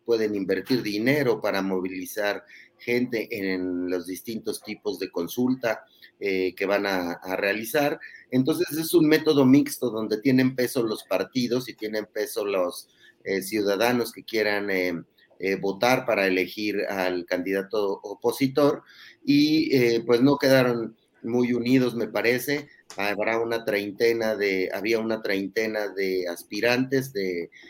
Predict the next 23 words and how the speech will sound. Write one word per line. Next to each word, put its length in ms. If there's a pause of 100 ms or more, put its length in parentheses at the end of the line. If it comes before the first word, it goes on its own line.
(180)
eh, 1080
políticas 640
y 60
políticos 560
con 160
las 140
manos 320
levantadas, 720 (300)
de 160
los 140
cuales 220
ya 120
se 100
bajó 340
Germán, 560 (360)
eh, 120
Martínez 960
y 140
el 160
gobernador 800
Vila 480
de 340
Yucatán, 600